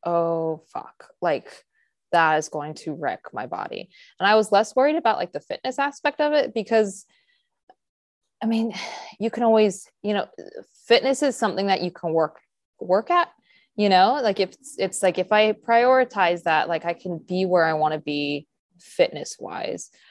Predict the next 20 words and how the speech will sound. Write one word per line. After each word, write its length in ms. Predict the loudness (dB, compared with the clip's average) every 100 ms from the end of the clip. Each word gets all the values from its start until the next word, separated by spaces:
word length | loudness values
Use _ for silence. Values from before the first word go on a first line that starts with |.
| _
It 120 | -2 2
was 160 | 2 2
more 440 | 2 4 4 4
of 180 | 4 2
the 120 | -2
things 400 | -2 -4 -4 -2
that 160 | -2 -2
were 80 |
completely 600 | -6 -10 -12 -10 -8 -8
out 160 | -8 -12
of 120 | -12
my 140 | -14 -14
control. 500 | -16 -20 -10 -8 -8
So 240 | -10 -2 -2
how 220 | 2 2
large 400 | 4 2 0 -2
I 80 | -4
was 140 | -6 -12
gonna 160 | -16
get, 300 | -10 -8 -8